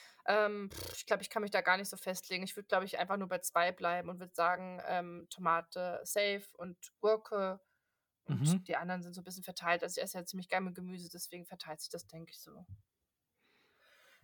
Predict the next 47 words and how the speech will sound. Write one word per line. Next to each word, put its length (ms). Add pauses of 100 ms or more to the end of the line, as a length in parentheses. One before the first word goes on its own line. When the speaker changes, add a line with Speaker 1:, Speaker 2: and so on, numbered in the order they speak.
(180)
Speaker 1:
Ja, 140
Speaker 2:
Okay. 100
Speaker 1:
also 140
es 60
kommt 140
auch 40
immer 140
so 60
drauf 260
an. 120
Also 160
wenn 100
jetzt 140
zum 80
Beispiel 220
mir 100
jemand 240
einen 80
Dip 160
hinstellt, 600
dann 280
mag 200
ich 80
zum 120
Beispiel 240
Gurke 520
nicht 380
unbedingt 440
gerne 200
mit 180
einem 140
Dip. 300
Da 120
mag 240
ich 120
zum 100
Beispiel 240
Karotte 360
lieber, 280
aber 180
Karotte 380
so 220
mag 180
ich 80
jetzt 160
nicht 140
unbedingt. 360